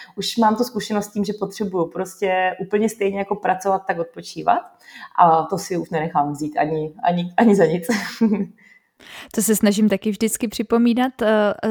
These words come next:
Speaker 2: obzvláště produktivní lidi, kteří by pořád jenom jeli na výkon, <laughs> jako je už v názvu, tak je potřeba vědět, že aby člověk, eh, zůstal produktivní, tak potřebuje taky nějakou tu dobu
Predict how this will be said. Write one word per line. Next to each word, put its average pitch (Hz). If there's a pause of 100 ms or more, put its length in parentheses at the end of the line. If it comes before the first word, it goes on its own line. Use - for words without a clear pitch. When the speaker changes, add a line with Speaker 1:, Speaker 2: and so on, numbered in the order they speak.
(100)
Speaker 2:
obzvláště 214
produktivní 226
lidi, 226
kteří 226
by 208
pořád 214
jenom 214
jeli 190
na 190
výkon, 190 (560)
<laughs> 254 (140)
jako 240
je 220
už 254
v 262
názvu, 220 (360)
tak 226
je 240
potřeba 220
vědět, 220
že 220
aby 214
člověk, 220
eh, 214
zůstal 208
produktivní, 214
tak 226
potřebuje 214
taky 220
nějakou 202
tu 214
dobu 208